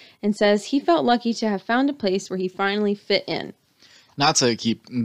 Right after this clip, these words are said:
Speaker 2: getting off topic, but you recently, um, last weekend,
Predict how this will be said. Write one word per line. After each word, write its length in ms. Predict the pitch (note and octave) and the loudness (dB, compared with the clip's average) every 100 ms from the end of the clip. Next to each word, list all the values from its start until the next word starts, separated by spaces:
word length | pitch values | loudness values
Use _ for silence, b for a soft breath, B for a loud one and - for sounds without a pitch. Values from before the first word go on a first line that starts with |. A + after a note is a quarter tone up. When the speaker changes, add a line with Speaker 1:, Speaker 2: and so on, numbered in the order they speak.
| - _ | -6 _
Speaker 2:
getting 220 | A2+ G#2 | 0 0
off 160 | F#2+ - | -2 -2
topic, 420 | - B2+ E2 F#2 _ | 0 0 -2 -12 _
but 280 | G#2 F#2 - _ _ _ _ | -6 -6 -10 _ _ _ _
you 340 | A2 G#2 D#3+ B3+ | -16 -4 0 2
recently, 720 | F#3 A2 - G2+ G2+ G#2 A2+ - _ - | 2 4 2 0 -4 -2 -4 -8 _ -6
um, 200 | G#2+ G2+ | -2 0
last 280 | A2 G2+ - | 2 2 2
weekend, 460 | G#2+ F#2+ G#2+ G2+ | 0 -2 -2 -2